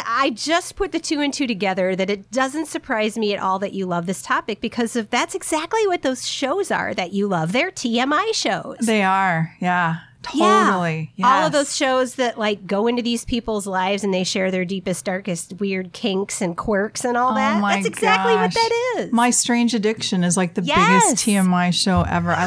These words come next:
Speaker 2: love it.
Speaker 1: <laughs>
Speaker 2: I
Speaker 1: That
Speaker 2: love
Speaker 1: is
Speaker 2: it.
Speaker 1: so funny.
Speaker 2: Yeah. So you can, s-, yeah. I, so I've been looking forward to this show all week. Um,
Speaker 1: <laughs>
Speaker 2: but,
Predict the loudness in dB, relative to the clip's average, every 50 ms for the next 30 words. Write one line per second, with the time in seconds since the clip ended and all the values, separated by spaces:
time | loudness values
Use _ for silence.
0 | 2 2 4 2 2 2 2 2 0 0 0 -2 -4 -6 -6 -6 -8 -8 -4 -2
1 | -2 -2 -4 -6 -8 -4 0 2 2 4 4 4 4 4 4 4 4 4 2 0
2 | 2 2 4 4 4 4 2 0 -2 -2 0 0 0 0 -2 -2 -4 -6 -8 -10
3 | _ -6 -4 0 2 2 2 2 2 2 0 0 2 2 2 2 0 -2 0 0
4 | 0 0 0 0 2 2 4 4 4 4 2 0 0 0 0 0 0 2 2 2
5 | 2 0 2 0 0 0 0 0 0 2 2 2 0 0 -2 -2 -2 -2 0 0
6 | 2 2 2 0 0 0 -2 -2 -4 -4 -4 -6 -6 -10 -16 -18 -20 -20 -18 -4
7 | -2 -2 -2 -2 -4 -2 0 0 2 2 2 0 -2 0 -2 -2 -2 -2 0 2
8 | 2 4 4 2